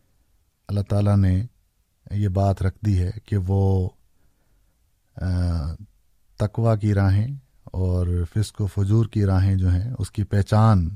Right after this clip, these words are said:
اس کو دے دی ہے۔ لیکن، آ، پھر بھی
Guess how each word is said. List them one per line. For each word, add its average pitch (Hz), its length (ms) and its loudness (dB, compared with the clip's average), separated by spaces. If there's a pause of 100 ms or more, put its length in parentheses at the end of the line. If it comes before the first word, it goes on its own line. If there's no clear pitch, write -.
(200)
اس - 160 -10
کو 101 140 -2
دے 92 180 0
دی 95 220 0
ہے۔ 87 60 -4 (1300)
لیکن، 101 640 2 (680)
آ، 101 100 -4 (380)
پھر 127 180 2
بھی 107 240 2